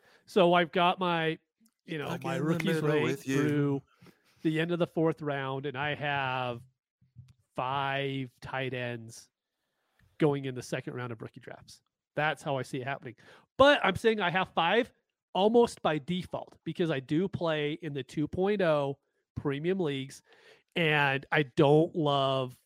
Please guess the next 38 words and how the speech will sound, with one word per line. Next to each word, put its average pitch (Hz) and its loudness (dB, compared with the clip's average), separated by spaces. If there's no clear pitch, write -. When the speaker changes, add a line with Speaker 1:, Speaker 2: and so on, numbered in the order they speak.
Speaker 1:
a 170 0
lot 139 2
of 139 -4
the 147 0
running 160 2
backs 139 -4
right 135 -2
now 127 -6
just 165 -4
because 190 -2
we 151 -2
don't 143 -2
have 127 -8
landing 113 -12
spots. - -18
So 165 0
that 165 4
all 196 6
could 196 4
change 196 -4
in 160 -6
a 156 0
week. 123 -6
My 156 4
issue 233 6
is 226 6
I'm 220 2
a 320 4
kind 339 4
of 349 8
like 269 4
that. 190 4
I 185 6
do 214 2
like 214 2
the 180 -4
top 139 -6
three. 117 -12